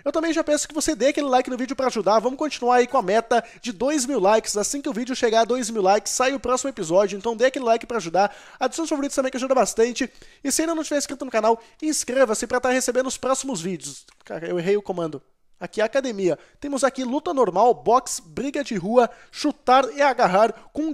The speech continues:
fu. Ah, vou kung fu, vou no kung fu aqui, ó.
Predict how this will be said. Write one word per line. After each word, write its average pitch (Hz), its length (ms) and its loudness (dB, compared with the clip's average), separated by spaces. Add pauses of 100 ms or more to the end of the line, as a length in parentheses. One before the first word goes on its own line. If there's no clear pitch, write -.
(100)
fu. 277 320 -2 (320)
Ah, 151 160 2
vou 147 180 -2
kung 226 320 0
fu, 160 300 0
vou 143 160 -2
no 165 60 -2
kung 220 160 -6 (100)
fu 214 280 0
aqui, 233 200 2
ó. 269 100 8